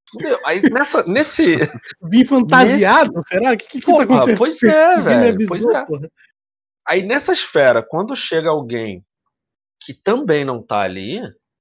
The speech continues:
Speaker 2: Uhum.
Speaker 1: de blusa polo, todo mundo não tá naquele, pô, não tô aqui pra uma festa de quinze anos, você tem uma conexão, você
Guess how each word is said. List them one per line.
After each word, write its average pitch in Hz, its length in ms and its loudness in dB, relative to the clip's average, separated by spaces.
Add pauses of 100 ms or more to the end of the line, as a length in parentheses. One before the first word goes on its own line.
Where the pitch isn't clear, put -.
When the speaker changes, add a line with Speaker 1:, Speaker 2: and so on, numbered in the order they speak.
(140)
Speaker 2:
Uhum. 170 300 -12 (340)
Speaker 1:
de 117 140 -12
blusa 98 320 -6
polo, 98 400 -4
todo 117 160 -12
mundo 196 180 -8
não 208 240 -6
tá 156 300 -2
naquele, 123 680 -4 (140)
pô, 110 160 -2
não 135 160 -4
tô 147 80 -6
aqui - 180 -10
pra 123 120 -8
uma 110 120 -8
festa 110 200 -6
de - 80 -20
quinze 98 200 -10
anos, 139 280 -6 (680)
você - 100 -6
tem 156 140 -2
uma 117 100 -2
conexão, 120 640 -6
você 95 220 -10